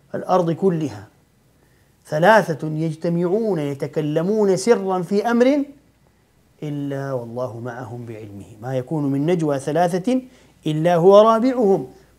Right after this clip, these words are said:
ولا خمسة إلا هو سادسهم". ذكر هذين العددين، ثم قال: "ولا أدنى من ذلك ولا أكثر إلا هو معهم أينما كانوا، ثم ينبئهم بما عملوا يوم القيامة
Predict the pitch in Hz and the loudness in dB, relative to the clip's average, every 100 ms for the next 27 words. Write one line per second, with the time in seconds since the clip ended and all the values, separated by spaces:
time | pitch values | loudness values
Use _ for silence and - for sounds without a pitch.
0 | - 135 156 139 208 190 208 240 247 254 | -6 0 0 4 2 2 -2 -2 -4 -6
1 | _ _ _ 135 123 135 139 175 170 202 | _ _ _ -10 -6 -4 0 0 6 6
2 | 196 240 202 151 175 196 269 262 196 202 | 8 4 2 -2 -2 -2 2 4 4 4
3 | 208 185 175 156 160 160 147 - - _ | 4 2 2 0 0 -2 -4 -8 -20 _
4 | - 170 160 175 196 - - _ 135 143 | -2 0 4 8 8 6 -2 _ -4 4
5 | 170 185 196 190 175 160 147 143 143 165 | 6 8 6 4 4 2 -2 -2 2 2
6 | 180 165 156 143 143 143 196 - - 180 | 2 -2 -2 -2 -2 -4 -6 -8 -6 -6
7 | 180 - 160 156 147 139 135 127 117 135 | -6 -10 -8 -6 -6 -6 -4 -4 -6 -8
8 | 131 123 143 127 120 113 117 113 - 131 | -10 -8 -8 -8 -10 -12 -14 -14 -12 -10
9 | 147 165 156 - 202 170 113 - _ _ | -8 -8 -4 0 2 2 -4 -12 _ _
10 | _ _ _ - 123 131 123 120 117 117 | _ _ _ -12 -8 -6 -6 -8 -10 -12
11 | 101 117 135 113 110 107 113 110 110 110 | -12 -12 -12 -12 -12 -12 -12 -12 -12 -10
12 | 160 156 113 107 107 104 104 - 110 113 | -10 -8 -10 -12 -14 -14 -16 -16 -14 -14
13 | 104 - | -14 -16